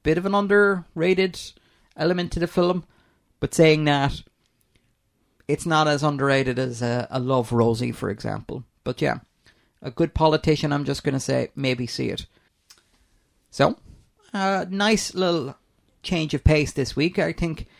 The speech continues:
very compelling reviews of Something Borrowed, to be quite honest. Quite a,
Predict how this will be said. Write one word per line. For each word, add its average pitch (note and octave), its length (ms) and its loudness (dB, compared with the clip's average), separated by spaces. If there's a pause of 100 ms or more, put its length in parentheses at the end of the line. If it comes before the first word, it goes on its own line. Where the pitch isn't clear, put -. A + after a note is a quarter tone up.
(1000)
very D#3+ 240 4
compelling C#3 760 0
reviews A#2+ 560 -2
of - 160 -12
Something B2 440 -4
Borrowed, B2+ 480 4 (260)
to - 80 -12
be C3 440 -2
quite C#3 300 0
honest. C#3 380 0
Quite E3+ 260 0
a, D3+ 140 -2